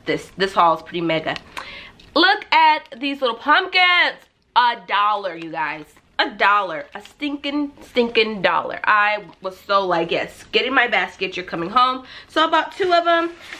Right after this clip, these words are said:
Then I bought another white pumpkin 'cause I'm just in love with the white pumpkin this season.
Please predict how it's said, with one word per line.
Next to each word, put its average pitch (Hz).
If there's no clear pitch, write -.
Then 320
I 277
bought 247
another 226
white 202
pumpkin 190
'cause -
I'm 226
just 240
in 190
love 180
with 190
the 190
white 180
pumpkin 185
this 202
season. 233